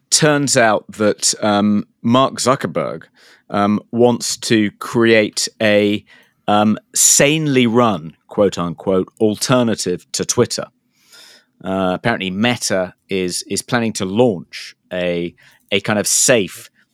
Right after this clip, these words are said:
P G version of Twitter because, um,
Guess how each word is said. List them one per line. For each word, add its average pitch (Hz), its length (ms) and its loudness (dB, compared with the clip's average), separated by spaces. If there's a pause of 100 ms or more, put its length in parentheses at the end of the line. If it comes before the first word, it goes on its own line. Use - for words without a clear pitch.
(140)
P 120 280 -4
G 113 280 -4
version 82 640 -8 (460)
of 95 160 -6
Twitter - 520 -4
because, - 680 -6
um, 87 400 -6